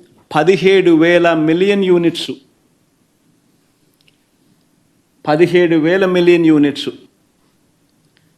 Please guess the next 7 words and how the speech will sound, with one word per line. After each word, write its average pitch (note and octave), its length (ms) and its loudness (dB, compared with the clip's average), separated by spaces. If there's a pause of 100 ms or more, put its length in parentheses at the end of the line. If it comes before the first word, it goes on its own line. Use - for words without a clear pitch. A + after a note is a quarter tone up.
మనకు D3+ 520 0 (920)
రెండు E3+ 420 0
రూపాయల F#3+ 360 0 (120)
నలభై F3 300 0 (120)
తొమ్మిది E3 340 -2
పైసలకే D#3 540 -2 (220)
మనకు E3+ 380 0